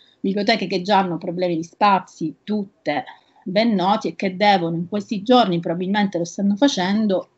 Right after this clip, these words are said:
ist-, istituire una sala della quarantena.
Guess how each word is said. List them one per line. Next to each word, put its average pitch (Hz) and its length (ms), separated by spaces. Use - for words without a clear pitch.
ist-, - 300
istituire 220 1040
una 190 180
sala 180 320
della 170 240
quarantena. 165 800